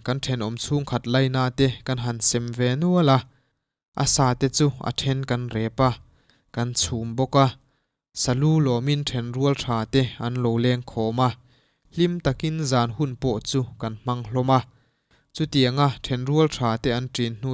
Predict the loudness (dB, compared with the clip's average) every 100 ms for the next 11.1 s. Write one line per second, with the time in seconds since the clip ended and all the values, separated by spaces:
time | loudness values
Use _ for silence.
0 | -2 2 4 2 0 -2 -4 0 0 2
1 | 2 0 -2 -8 -6 -8 -10 -2 0 0
2 | -4 -20 _ _ _ _ _ _ _ _
3 | -4 0 0 2 2 0 0 0 2 4
4 | 4 2 -6 -20 _ _ _ _ 2 4
5 | 2 2 2 2 2 2 0 -4 -6 -4
6 | 0 0 2 2 2 0 -2 -6 -4 -2
7 | 0 0 2 0 0 0 -2 2 2 4
8 | 0 -2 -2 0 -2 -4 -4 -4 -4 -4
9 | 0 2 0 -2 0 2 4 2 0 _
10 | _ _ _ _ _ -4 0 0 0 2
11 | 2